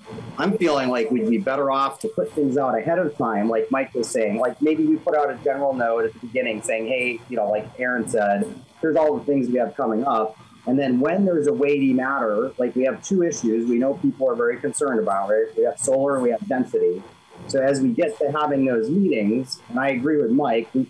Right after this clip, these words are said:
you know, like, you don't want a blank sheet of paper. Let's make sure we have some proposals, and then we have a public hearing, right? And we can put something out publicly ahead of time on that issue, right? That's a little bit deeper, um, and prepares people to come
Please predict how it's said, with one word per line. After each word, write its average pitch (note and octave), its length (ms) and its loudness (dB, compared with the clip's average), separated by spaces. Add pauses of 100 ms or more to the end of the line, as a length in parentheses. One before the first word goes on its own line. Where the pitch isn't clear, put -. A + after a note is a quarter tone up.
(120)
you C#3+ 80 0
know, G#2+ 160 0
like, G#2+ 240 0 (100)
you C3 100 2
don't D3+ 120 2
want C#3 200 0
a G#2 40 -8
blank C#3 240 0
sheet A#2 180 -2
of - 100 -2
paper. B2 360 0
Let's A#2 360 -2 (380)
make B2 160 0
sure C#3+ 200 0
we C3+ 160 2
have C3 240 0
some A2 160 0
proposals, A#2+ 560 2
and A2 100 2
then A#2 80 2
we B2+ 120 0
have A2+ 200 0
a A#2+ 120 -2
public A#2 460 -2
hearing, A#2 460 0 (320)
right? B2 180 2
And A#2 120 0
we B2+ 100 0
can A2+ 140 -2
put D3 200 -2
something C3 360 -2
out - 260 -2
publicly C#3+ 520 0
ahead E3+ 200 0
of D#3 180 -2
time A2 380 -2
on B2 280 0
that C3 280 -2
issue, G2 320 -6
right? G#2 280 2
That's A2 140 0
a A2 40 2
little B2 240 2
bit - 200 0
deeper, A#2 500 0 (580)
um, G#2+ 400 0
and A#2+ 180 0
prepares C#3 440 -2
people A#2 380 0
to A2 60 -4
come A2 460 0